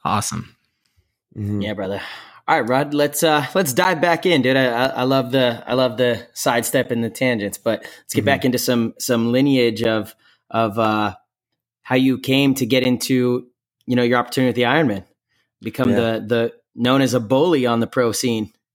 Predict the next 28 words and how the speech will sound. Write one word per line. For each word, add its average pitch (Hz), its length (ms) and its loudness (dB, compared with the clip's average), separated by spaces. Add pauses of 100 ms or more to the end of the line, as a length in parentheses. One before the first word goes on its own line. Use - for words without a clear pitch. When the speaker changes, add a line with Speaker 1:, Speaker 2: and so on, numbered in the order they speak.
(140)
Speaker 2:
Mm-hmm. 104 240 -4
Speaker 1:
Yeah, 123 340 2
yeah. 98 440 -4
So 113 680 0 (720)
end 147 120 2
of 165 80 2
two 170 120 2
thousand 143 320 2
ten, 120 480 -2 (520)
I 120 140 0
had 135 140 -2
gotten 127 260 0
down. 117 480 2
I 120 80 2
remember 117 540 2
the 113 80 -2
last 117 260 0
W 113 220 2
C 110 180 -2
P - 140 -6
P - 140 -4
L 104 140 0
event 101 300 -2
that 104 140 -2
I 98 80 0
had 98 120 -6
played. 98 440 -2 (260)
Um, 95 580 -4